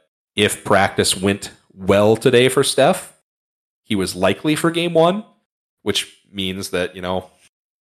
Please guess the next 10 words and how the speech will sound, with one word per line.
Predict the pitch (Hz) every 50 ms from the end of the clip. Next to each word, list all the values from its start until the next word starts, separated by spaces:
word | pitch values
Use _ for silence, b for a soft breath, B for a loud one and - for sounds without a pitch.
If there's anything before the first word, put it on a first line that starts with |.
| _ -
even | 107 104 104 98
if | 92 87 -
he, | - 95 92 92 92 92 - _ _ _ _ _ _ _ _ _ _ _ _ -
even | 135 98 104 113 104
if | - -
practice | - 113 104 - 104 -
didn't | 113 110 95 76
go | - 95 90
great | 87 - - 196 208 185 165 - -
today, | - 107 101 95 95 92 95 95 95 -